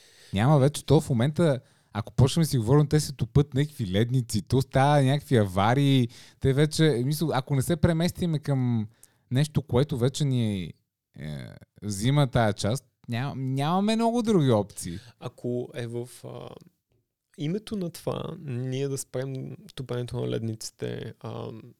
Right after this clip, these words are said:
Speaker 2: машината, която лепи плочки, а, тук трябва да помислим дали всъщност е,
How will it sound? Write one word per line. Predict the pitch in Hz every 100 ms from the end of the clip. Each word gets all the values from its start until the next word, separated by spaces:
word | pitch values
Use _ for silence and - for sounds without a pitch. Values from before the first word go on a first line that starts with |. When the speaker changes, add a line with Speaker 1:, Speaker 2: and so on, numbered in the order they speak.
| _
Speaker 2:
машината, | 123 120 - 123 117 -
която | 117 113
лепи | 113 120
плочки, | 117 120 120 - - - - - - - -
а, | - 120 120 123 -
тук | 139
трябва | 143 143
да | 147
помислим | 143 131 - 160
дали | 135 127 135 147 147
всъщност | 147 147 156 147 -
е, | 143 143 143 143 135